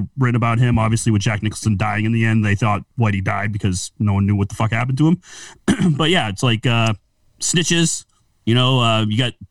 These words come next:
cops being dirty, fucking helping out the mob. Like,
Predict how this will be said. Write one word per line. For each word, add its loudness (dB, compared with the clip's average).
cops 0
being 2
dirty, 0
fucking -2
helping 0
out 0
the -4
mob. 0
Like, 0